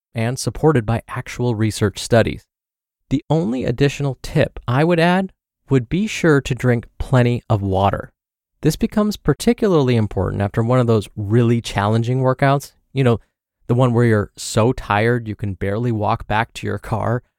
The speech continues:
or make it up the stairs. We need to be sure to drink plenty of water after these types of workouts, especially to protect the health of our kidneys. Now, you might be wondering, how much water do I need to drink exactly then?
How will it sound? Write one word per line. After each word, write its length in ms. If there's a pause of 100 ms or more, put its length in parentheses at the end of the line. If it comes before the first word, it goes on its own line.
(160)
or 180
make 220
it 80
up 120
the 60
stairs. 500 (720)
We 160
need 320
to 40
be 220
sure 220
to 100
drink 300
plenty 320
of 80
water 400 (200)
after 240
these 380
types 320
of 140
workouts, 480
especially 720 (320)
to 100
protect 480
the 80
health 340
of 60
our 100
kidneys. 540 (520)
Now, 180 (340)
you 140
might 160
be 80
wondering, 440 (540)
how 160
much 180
water 360
do 320
I 180
need 240
to 100
drink 380
exactly 720
then? 260